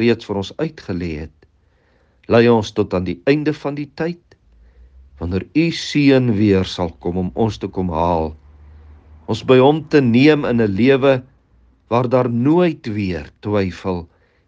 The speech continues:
en onsekerheid sal wees nie. Ons loof en ons prys U hiervoor.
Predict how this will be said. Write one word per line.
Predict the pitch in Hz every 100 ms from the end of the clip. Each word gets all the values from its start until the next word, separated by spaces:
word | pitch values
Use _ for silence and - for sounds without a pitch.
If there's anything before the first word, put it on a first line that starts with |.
| -
en | 101 92
onsekerheid | 95 92 - 98 87 92 85 85
sal | - 76 78
wees | 69 - - -
nie. | _ _ _ _ _ _ _ _ _ _
Ons | 92 -
loof | 90 104 123 131 131 - _ _ _ _ _ _ _ _
en | 80 82
ons | - _
prys | 113 113 104 -
U |
hiervoor. | 107 80 85 - - 73 -